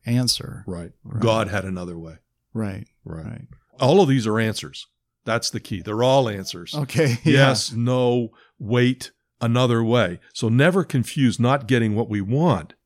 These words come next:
Speaker 2: as no answer.
Speaker 1: Right. That's great, 'cause that's really what faith is about, is really, like, that God does answer prayer.
Speaker 2: Exactly.
Speaker 1: I mean, we have the most powerful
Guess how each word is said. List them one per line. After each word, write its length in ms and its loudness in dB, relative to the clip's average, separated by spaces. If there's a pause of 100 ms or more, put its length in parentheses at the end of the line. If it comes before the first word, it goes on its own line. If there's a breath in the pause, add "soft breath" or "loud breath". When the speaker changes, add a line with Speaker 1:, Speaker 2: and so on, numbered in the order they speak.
(600)
Speaker 2:
as 420 0
no 380 -2
answer. 400 -10 (520)
Speaker 1:
Right. 360 -6 (240)
That's 240 2
great, 320 0
'cause 100 0
that's 220 2
really 240 6
what 300 0
faith 360 0
is 160 -6
about, 400 -6
is 180 -10
really, 460 -8
like, 140 -8
that 260 -6
God 260 4
does 220 0
answer 460 -6
prayer. 80 -12
Speaker 2:
Exactly. 460 -6
Speaker 1:
I 20 -6
mean, 420 0 (680 loud breath)
we 420 8
have 880 -2 (240)
the 120 2
most 340 6
powerful 680 2